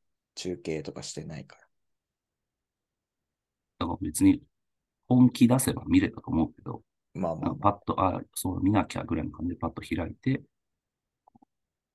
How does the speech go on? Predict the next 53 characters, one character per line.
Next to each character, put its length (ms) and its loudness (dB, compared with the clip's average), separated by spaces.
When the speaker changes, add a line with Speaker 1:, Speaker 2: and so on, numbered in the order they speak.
Speaker 2:
そ 160 -8
っ 40 -10
ち、 320 -2
八。 560 0
メ 160 4
イ 0 -
ン 40 2
画 60 8
面 20 6
Speaker 1:
<laughs> 20 6
ま 120 8
あ、 60 4
そ 220 4
う 60 2
だ 100 0
ろ 140 -2
う 100 4
ね。 220 -6
Speaker 2:
二 260 2
ぐ 140 0
ら 160 0
い 40 -6
の 100 -6
割 220 -4
合 100 -8
で 80 -12
こ 160 -12
う 40 -8
見 60 -12
て 100 -12
て。 60 -18
あ、 180 0
Speaker 1:
そ 80 -10
り 60 -4
ゃ 40 -8
そ 180 -2
う 40 -2
だ 120 -6
ろ 140 -16
う 60 -18
ね。 220 -16
Speaker 2:
同 140 0
点 100 2
に 40 2
な 60 4
っ 20 -10
た、 80 2
同 100 6
点 100 0
に 40 -4
な 80 0
っ 40 -6
た、 220 2